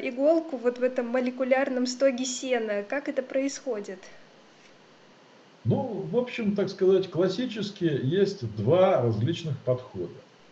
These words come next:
Speaker 2: Значит, ну, вообще, в принципе, у меня есть слайд, где их четыре. Вот, да, <laughs> можно их все четыре перечислить. Значит, э, как говорят, если известна мишень,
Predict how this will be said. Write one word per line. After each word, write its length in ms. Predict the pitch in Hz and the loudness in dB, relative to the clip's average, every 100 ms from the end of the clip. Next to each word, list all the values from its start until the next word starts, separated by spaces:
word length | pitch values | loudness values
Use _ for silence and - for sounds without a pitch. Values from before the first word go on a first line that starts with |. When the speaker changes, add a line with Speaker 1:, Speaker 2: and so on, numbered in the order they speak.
| - - - - - - - - | -20 -20 -20 -20 -20 -20 -20 -10
Speaker 2:
Значит, 400 | 104 110 117 107 | -6 -4 -4 0
ну, 220 | 165 131 | 0 2
вообще, 320 | 135 - 170 | 2 4 4
в 120 | - | 4
принципе, 680 | 165 214 175 170 - 143 127 | 0 0 0 -2 0 4 4
у 120 | 120 | 6
меня 220 | 120 127 | 4 6
есть 320 | 123 123 113 - | 6 6 4 0
слайд, 360 | 127 135 120 98 | 2 4 4 2
где 220 | 104 117 | 4 4
их 140 | 113 - | 4 0
четыре. 640 | 147 233 254 165 110 117 - - - - - | -6 -2 0 0 -2 -8 -20 -20 -20 -20 -14
Вот, 300 | 110 104 104 104 | -4 -2 0 6
да, 280 | 113 - - | 6 6 4
<laughs> 220 | 117 - | 4 6
можно 280 | 196 180 185 | 6 6 4
их 100 | - | 2
все 220 | - 208 | 0 -2
четыре 420 | - - 175 107 104 | -2 0 2 2 0
перечислить. 680 | 110 104 - 90 - 131 - - - - - - - - 101 | 0 0 -2 -6 -12 -16 -20 -20 -20 -20 -20 -20 -20 -20 -6
Значит, 480 | 110 143 - - - | -2 -2 -2 -8 -2
э, 460 | 127 127 117 110 107 - - - - - | 4 6 6 4 -2 -8 -20 -20 -16 -2
как 220 | 196 180 | 0 2
говорят, 460 | 156 147 165 165 - | 4 4 4 2 -4
если 440 | 127 233 208 190 | -2 0 2 2
известна 440 | 170 156 202 202 156 | 2 2 0 0 0
мишень, 600 | 139 113 - 92 - | 0 0 -2 -4 -4